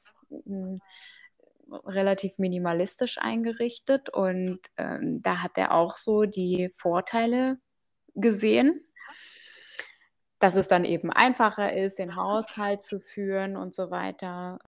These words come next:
Vielleicht ist das auch wichtig oder vielleicht ist das notwendig, wenn man da eben sehr unterschiedlich <laughs> eingestellt ist,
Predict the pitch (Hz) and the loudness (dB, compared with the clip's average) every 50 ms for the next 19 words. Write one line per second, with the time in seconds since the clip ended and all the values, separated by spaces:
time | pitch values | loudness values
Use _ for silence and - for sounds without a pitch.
0 | - - - 202 208 208 214 - - - - 226 220 226 - - 202 196 - 190 | -6 -2 2 2 2 2 2 -2 -6 -4 -4 -6 -6 -2 0 2 2 2 0 -2
1 | 180 202 202 - - - 226 226 220 196 196 190 190 190 - 208 190 190 196 196 | -2 -2 -4 -4 -2 -2 0 0 0 0 0 0 -2 0 0 0 2 2 2 0
2 | - 196 - - 196 - - 190 185 196 202 208 208 - - 190 196 202 202 202 | -2 -6 -4 -4 -4 -4 -4 -4 -2 0 0 -2 -2 0 2 2 2 2 2 2
3 | 208 226 220 - - 190 190 185 190 185 185 185 180 180 180 180 180 - 190 180 | 2 2 2 0 0 0 2 4 2 2 2 0 0 2 2 2 2 0 -2 -2
4 | 180 185 185 185 180 - 185 180 175 175 - 185 190 190 208 208 - - 208 202 | -2 -2 -2 -2 0 2 4 6 6 6 4 2 0 0 -2 -2 -2 -2 -4 -4
5 | - - - - 247 233 - - - - 226 214 - - - 214 220 220 233 226 | -4 -2 4 6 6 6 6 0 -4 -2 -2 -2 2 4 6 6 6 6 4 4
6 | - - 220 226 226 226 - - 240 226 - - | 4 2 2 2 2 2 2 0 0 0 -2 -10